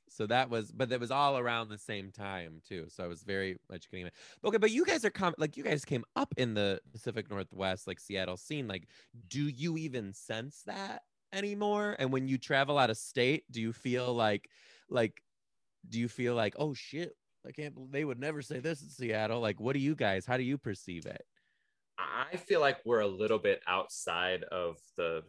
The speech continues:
Speaker 2: quote unquote Seattle scene, like, on the edge of it. Uh,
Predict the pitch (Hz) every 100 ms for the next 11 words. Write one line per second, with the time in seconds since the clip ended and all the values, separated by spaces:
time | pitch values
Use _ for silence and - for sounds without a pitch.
0 | - 92 87 87 80 87 - - 87 82
1 | 76 - 92 101 131 143 147 - 90 85
2 | _ - 87 82 85 85 87 101 107 117
3 | 113 - - - 87 85 82 82 85